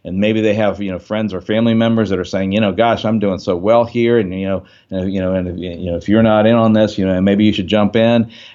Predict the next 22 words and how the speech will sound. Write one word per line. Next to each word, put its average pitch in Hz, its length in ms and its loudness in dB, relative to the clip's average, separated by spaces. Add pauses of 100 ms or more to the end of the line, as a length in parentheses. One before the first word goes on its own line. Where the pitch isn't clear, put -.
And, 101 420 2
uh, 95 400 -4
again, 107 340 0
I 87 40 -6
mean, 92 180 -4
those, 95 240 0
those 98 180 -2
emotions 104 380 -2
start 98 220 -2
getting 92 180 -6
stirred 95 320 0
up, 104 360 0
you 85 60 -10
know, 90 160 -4
and 90 140 -2
then 92 140 0
that's, 95 300 0 (100)
<laughs> - 80 -14
you 131 400 -2
gotta 135 200 0
be 120 220 -8
careful, 135 580 -2